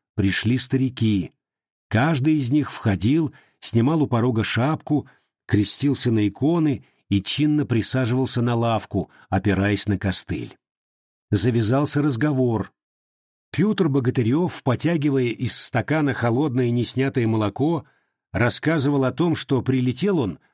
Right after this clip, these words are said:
по поручению донского правительства, что в задачу его входит установить связь с восставшими верхнедонцами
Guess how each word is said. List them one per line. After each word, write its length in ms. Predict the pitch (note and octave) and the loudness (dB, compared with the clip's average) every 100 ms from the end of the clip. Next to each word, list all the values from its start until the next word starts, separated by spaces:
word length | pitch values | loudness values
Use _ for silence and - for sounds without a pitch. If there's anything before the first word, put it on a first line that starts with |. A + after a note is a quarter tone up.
| _ | _
по 80 | - | -2
поручению 880 | G#2 B2 A2 - F3+ F3+ F3 E3+ - _ - | 2 2 2 0 2 2 2 0 -2 _ -2
донского 560 | G2+ A2+ - D#3+ E3+ | 0 2 2 0 0
правительства, 920 | D#3+ F3 D3 C3+ B2+ A2 - G#2+ G2 F2 _ _ _ _ _ | 0 0 2 0 0 -2 -2 0 0 -4 _ _ _ _ _
что 240 | - - D3+ | -8 -2 0
в 60 | |
задачу 520 | G#2 C3 A#2 F#3+ - B2+ | 2 0 0 0 0 0
его 400 | A2 E2+ C2+ - _ _ | 0 -2 -6 -12 _ _
входит 460 | - - D#3+ D3 D3 | -6 0 2 2 0
установить 480 | - B2+ B2 E3 | 0 0 2 0
связь 600 | - - C3 C#3 C#3 - - _ | -2 -2 0 0 0 -4 -10 _
с 160 | - - | -8 -2
восставшими 680 | A#2 A#2 - D3 C#3 C#3 C3 | 0 -2 -2 -2 0 0 2
верхнедонцами 1000 | B2 C3 C3+ C3+ B2+ C3 A#2+ A#2+ A#2+ G2 | 0 0 0 0 0 0 0 0 0 -2